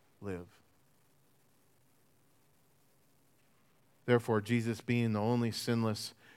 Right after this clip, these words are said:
and perfect Son of Man, he has the power to save us and the will to save us. That's what we see from the Gospel of of Luke. He has a will to save us.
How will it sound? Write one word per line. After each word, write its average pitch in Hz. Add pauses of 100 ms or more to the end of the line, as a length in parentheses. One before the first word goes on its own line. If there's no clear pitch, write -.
(140)
and 113
perfect 117
Son 117
of 107
Man, 110 (360)
he 120
has 113 (240)
the 107
power 113
to 104
save 110
us - (840)
and 131
the 143
will 170
to 117
save 90
us. 76
That's 151
what 143
we 120
see 139
from 113 (340)
the 131
Gospel 123
of 113 (320)
of 123
Luke. 165
He 131
has 131
a 131
will 131
to 131
save 165
us. -